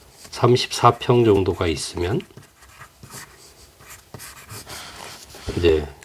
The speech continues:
육십 프로인 지역에서 이십 평을 지을 수가 있겠죠. 그러면, 어, 이거의 이백 프로면, 육-, 삼십사 평이면 이백 프로, 그러면 이제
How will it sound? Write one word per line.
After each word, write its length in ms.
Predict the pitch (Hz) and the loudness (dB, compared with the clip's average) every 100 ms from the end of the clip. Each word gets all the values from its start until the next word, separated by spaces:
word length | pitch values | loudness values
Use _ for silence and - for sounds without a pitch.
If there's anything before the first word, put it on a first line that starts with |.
| _ - | _ 2
육십 360 | 127 117 - - | 4 6 2 2
프로인 320 | 127 107 98 | 6 6 4
지역에서 680 | 92 87 73 80 - 117 131 - _ _ - - - _ _ _ - | 2 2 0 -2 -2 -4 -6 -14 _ _ -20 -20 -20 _ _ _ -2
이십 280 | 98 - | 0 0
평을 240 | - 101 87 | 0 2 2
지을 240 | - 87 | 0 -4
수가 200 | - - | -4 -8
있겠죠. 380 | 69 - - - - _ _ - | -10 -12 -18 -20 -20 _ _ -12
그러면, 480 | - 85 85 92 147 - _ - - - _ - - _ _ _ _ _ - _ - | -4 -2 2 2 0 -2 _ -20 -20 -20 _ -20 -20 _ _ _ _ _ -20 _ -8
어, 400 | 95 87 85 85 92 127 - | -4 -2 0 0 -2 -6 -8
이거의 840 | - 95 92 98 98 101 110 131 - | -4 -2 0 2 4 6 8 8 6
이백 420 | 156 98 98 101 | -2 0 2 0
프로면, 500 | - - 85 82 80 - | -2 -6 -4 -6 -8 -6
육-, 160 | 101 - - | -8 -8 -14
삼십사 640 | - - 113 - - 113 - | -8 0 0 0 -2 -2 0
평이면 840 | - 92 92 85 82 98 131 147 | -2 0 2 2 2 2 2 2
이백 300 | 87 78 90 | -2 -2 -4
프로, 360 | - - 92 151 - | -6 -2 -2 -2 -6
그러면 480 | - 87 85 98 135 _ - _ _ _ _ - | -14 -10 -6 -6 -8 _ -20 _ _ _ _ -8
이제 580 | 90 80 76 73 73 - | -2 0 0 -6 -10 -16